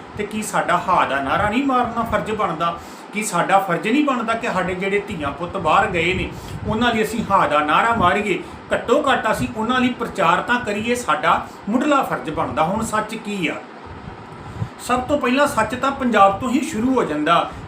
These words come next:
ਜੇ ਪੰਜਾਬ 'ਚ ਰੁਜ਼ਗਾਰ ਹੋਵੇ, ਕੰਮ ਧੰਦਾ ਹੋਣ, ਸਰਕਾਰਾਂ ਚੰਗੀਆਂ ਹੋਣ, ਨਸ਼ੇ ਨਾ ਹੋਣ,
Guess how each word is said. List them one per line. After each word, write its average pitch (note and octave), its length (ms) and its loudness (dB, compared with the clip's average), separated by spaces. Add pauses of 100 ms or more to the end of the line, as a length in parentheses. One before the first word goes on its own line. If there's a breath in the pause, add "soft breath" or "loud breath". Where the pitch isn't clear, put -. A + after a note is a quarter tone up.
(120)
ਜੇ B3+ 140 4
ਪੰਜਾਬ G3 500 6
'ਚ C4 40 -6
ਰੁਜ਼ਗਾਰ A3 500 2
ਹੋਵੇ, F#3+ 560 4 (260)
ਕੰਮ A3 280 0
ਧੰਦਾ G3+ 340 4
ਹੋਣ, G3 160 2
ਸਰਕਾਰਾਂ G3+ 580 2
ਚੰਗੀਆਂ G3+ 440 -2
ਹੋਣ, F3 180 2
ਨਸ਼ੇ F3 320 0
ਨਾ F#3 260 2
ਹੋਣ, G3+ 280 -2